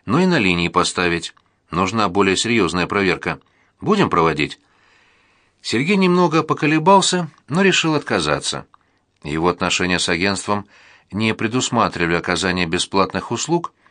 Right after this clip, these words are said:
а деньги довольно быстро заканчивались. В конце концов, ноутбук у него уже был новый,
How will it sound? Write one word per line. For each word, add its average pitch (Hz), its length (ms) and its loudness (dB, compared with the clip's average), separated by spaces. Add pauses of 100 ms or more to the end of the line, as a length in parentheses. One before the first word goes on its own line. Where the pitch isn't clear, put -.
(120)
а 71 160 -4
деньги 95 300 -2
довольно 87 320 0
быстро 90 360 -2
заканчивались. 87 840 -4 (500)
В - 60 -20
конце 139 300 0
концов, 190 520 0 (680)
ноутбук 175 580 0
у 120 40 2
него 104 200 2
уже 101 160 2
был 98 200 2
новый, 165 480 2